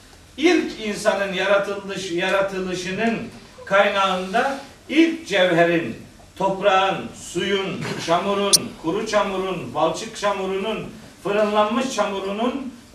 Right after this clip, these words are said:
bulunduğunu, bu nefsi vahide halini aldığında insana ruhun da üflendiğini,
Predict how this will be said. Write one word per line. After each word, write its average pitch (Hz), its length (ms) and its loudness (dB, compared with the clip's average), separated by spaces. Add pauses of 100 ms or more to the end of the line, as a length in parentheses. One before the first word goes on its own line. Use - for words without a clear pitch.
bulunduğunu, 208 1000 2 (680)
bu 277 160 -6
nefsi 285 400 2
vahide 220 480 4
halini 196 540 4
aldığında 196 920 0 (340)
insana 226 920 2
ruhun 220 680 -2
da 185 180 2
üflendiğini, 165 1080 -2